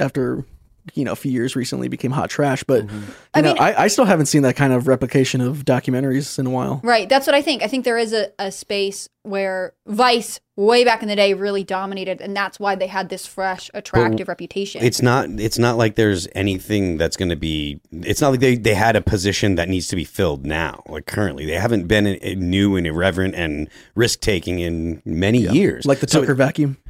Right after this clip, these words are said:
Speaker 3: W-, yeah, it's not, exactly. It's not like the Tucker vacuum. I mean, granted, it's a totally different, you know, arena, Tucker and Vice, but still, there's no, it's not like Vice has been doing anything that, you know,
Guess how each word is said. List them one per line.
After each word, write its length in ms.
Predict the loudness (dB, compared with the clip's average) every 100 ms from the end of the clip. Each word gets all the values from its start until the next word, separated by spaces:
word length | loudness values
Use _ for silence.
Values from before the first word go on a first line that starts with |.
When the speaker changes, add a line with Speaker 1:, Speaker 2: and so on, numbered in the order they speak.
| -16 -12
Speaker 3:
W-, 240 | -10 2 4
yeah, 200 | 4 2
it's 120 | 0
not, 120 | 0
exactly. 360 | 2 2 2 0
It's 80 | 0
not 180 | 2 2
like 120 | 0
the 60 |
Tucker 280 | 0 -2 0
vacuum. 360 | -6 -6 -6 -2
I 80 | 2
mean, 200 | 2 2
granted, 320 | 2 2 2
it's 120 | -2
a 60 | -2
totally 340 | 2 4 4
different, 360 | 2 0 -4 -6 _ -6
you 100 | -6
know, 80 | -4
arena, 380 | 2 4 4
Tucker 340 | 2 -2 -2 -4
and 100 | 0
Vice, 240 | 2 2
but 160 | -2 -2
still, 300 | 2 2 0 -8 -2
there's 220 | 2 4 4
no, 320 | 6 6 6
it's 160 | 2 2
not 160 | 2
like 140 | 2 2
Vice 360 | 2 4 4
has 120 | 2 2
been 180 | 2
doing 380 | 4 4 6 4
anything 540 | 4 2 2 2 2 4
that, 280 | 4 4 0 _ _ -2
you 140 | 2
know, 280 | 4 2